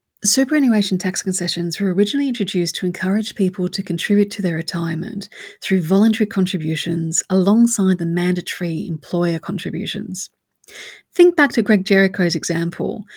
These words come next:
where you'd have to earn two hundred grand a year for most of your working life and still contribute thirty thousand dollars a year out of your own pocket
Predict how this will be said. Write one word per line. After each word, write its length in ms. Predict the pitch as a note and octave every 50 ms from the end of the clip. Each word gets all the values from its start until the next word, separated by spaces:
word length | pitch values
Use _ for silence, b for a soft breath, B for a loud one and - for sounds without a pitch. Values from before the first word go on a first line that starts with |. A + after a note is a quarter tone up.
| B B B B B B B
where 120 | G#3+ G#3
you'd 140 | G#3 G#3 G3
have 180 | F#3+ G#3 G#3 -
to 140 | - - -
earn 220 | F#3+ F3+ F3 F3+
two 220 | F#3 - A3+ A#3+ A#3
hundred 240 | C#4+ D#4+ E4 D4+
grand 240 | - A#3 G#3+ G#3 F#3
a 40 | F#3
year 560 | F3 E3+ F3 F#3 G3 F#3+ F3 D3+ - - - -
for 120 | - -
most 300 | F3 F3 G3 A#3 A#3+ A#3+
of 100 | C4 A#3+
your 120 | A3+ F#3+ F3+
working 360 | F#3 F3+ F3 F3+ - F3+ F3
life 340 | D#3+ D3+ E3 G3+ F#3 - _ _ B B B B B B
and 140 | - G3 G3+
still 500 | - - - - - - - C#4+ D4 C#4
contribute 640 | A#3+ A#3+ A3+ G3+ G3+ - F#3+ E3+ E3+ E3+ E3 - -
thirty 300 | - A3+ A3 A#3 A3+ G#3
thousand 380 | G3+ F#3+ F3+ F3 D#3+ E3 E3+
dollars 260 | E3 E3 F3 E3 D#3+
a 60 | E3 E3
year 440 | E3 E3 E3+ F3 E3+ F3 F3+ E3+ - B B B B B B B
out 80 | F#3 F#3
of 100 | F3+ E3
your 140 | E3 E3+ F3+
own 180 | G#3+ A#3+ B3
pocket 580 | A#3+ - - C4+ B3+ - - - - - - -